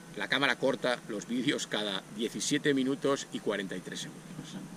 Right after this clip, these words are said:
Entonces, para acabar de terminar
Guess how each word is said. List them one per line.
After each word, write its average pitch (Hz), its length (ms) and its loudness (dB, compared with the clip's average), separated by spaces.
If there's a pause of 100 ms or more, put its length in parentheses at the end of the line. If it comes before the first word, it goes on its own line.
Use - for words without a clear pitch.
(440)
Entonces, 190 600 12 (180)
para 117 180 6
acabar 135 280 6
de 160 60 6
terminar 131 520 4